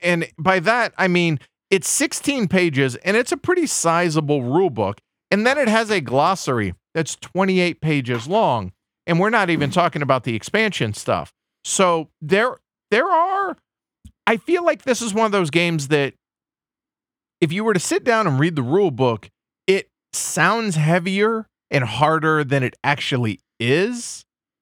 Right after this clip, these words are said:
So that's something to, to keep in mind. But overhead, or, or overall, I mean, I agree with you that,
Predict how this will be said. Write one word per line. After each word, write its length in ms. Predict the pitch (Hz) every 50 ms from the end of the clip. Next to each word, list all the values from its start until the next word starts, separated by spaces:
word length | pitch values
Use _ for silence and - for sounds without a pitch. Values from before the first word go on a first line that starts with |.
| _ _ _ _ _ _ -
So 160 | - - 175
that's 240 | 147 175 185 202 -
something 420 | - - 190 190 - - 175 165 156
to, 160 | 151 143 135 - -
to 180 | - - 151 123
keep 240 | - 180 160 131
in 120 | 165 147 143
mind. 240 | 143 143 143 139 117
But 120 | 151 -
overhead, 720 | - 196 294 330 294 190 175 151 160 170 170 156 123 113 - - _ _ _ _ _ -
or, 160 | 170 165 156 - 135
or 320 | 147 151 165 165 - -
overall, 400 | 170 185 165 165 147 151 156 151
I 80 | 117 98
mean, 260 | 95 98 98 95 98 - _ _ _ _ _ _ _ _ _ _ -
I 60 | 180 208
agree 360 | 202 147 113 110 127 139 151
with 220 | 160 175 165 -
you 180 | 170 170 175 170
that, 300 | 156 131 113 104 101 -